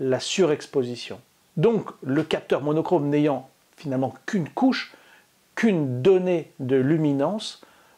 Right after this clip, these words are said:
une fois que cette donnée sera percée, il n'y aura pas possibilité de la rattraper.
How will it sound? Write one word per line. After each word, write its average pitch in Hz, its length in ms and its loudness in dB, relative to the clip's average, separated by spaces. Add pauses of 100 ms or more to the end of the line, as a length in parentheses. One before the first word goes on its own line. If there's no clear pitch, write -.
(120)
une 196 160 4
fois 208 600 2
que 156 100 0
cette 135 300 -2
donnée 156 400 2
sera 131 380 -2 (100)
percée, - 580 -4
il 165 160 2
n'y 170 140 4
aura 147 360 0
pas 170 120 0
possibilité 147 720 -4
de 135 100 -2
la 131 140 0
rattraper. 127 440 -10